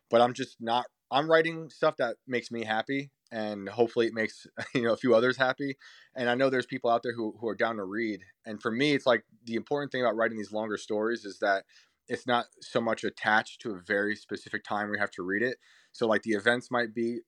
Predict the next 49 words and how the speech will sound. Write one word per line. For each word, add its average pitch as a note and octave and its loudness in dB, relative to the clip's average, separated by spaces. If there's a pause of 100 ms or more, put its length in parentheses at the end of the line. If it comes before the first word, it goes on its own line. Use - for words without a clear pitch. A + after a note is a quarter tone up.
specific A#2+ -4
to B2+ -4
a A#2 -4
very A#2+ 0
certain B2+ -10
time, C3+ -6 (360)
but A#2+ 4
I'm A2 2
hoping B2+ 2
that A2 0 (800)
they'll A#2+ 6
resonate, A2+ 2
you A#2 -10
know, F#2 -6
a A#2 -2
week A#2 -4 (120)
or A2 0
a G#2 0
month A2+ 0
or G#2 4
a G#2+ 4
year G#2+ 4
later G#2 2 (280)
with G#2+ -4
whatever A2 4
topics A2 2
we G#2+ -6
get F#2+ -8
into, G#2 -6 (360)
um, F#2 -4
which, A#2 -2
you B2 -4
know, G2 -2
that A#2 2
format A#2+ 0
allows G#2+ -2
me A2 -8
to F2 -6
do. F2+ 0
I G#2+ 2
can G#2 -4
kind A2+ 2
of G2 -2
roam G#2+ 0
around A2+ -2
and F#2+ -10 (560)
talk C#3+ 4
about B2 4
detail, A2 -4